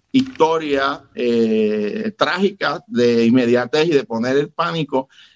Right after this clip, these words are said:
y después cambiar las fechas. Yo creo que la información,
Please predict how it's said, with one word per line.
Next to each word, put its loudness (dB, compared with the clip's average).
y 6
después 0
cambiar 0
las -2
fechas. -4
Yo -4
creo 0
que -4
la -4
información, -2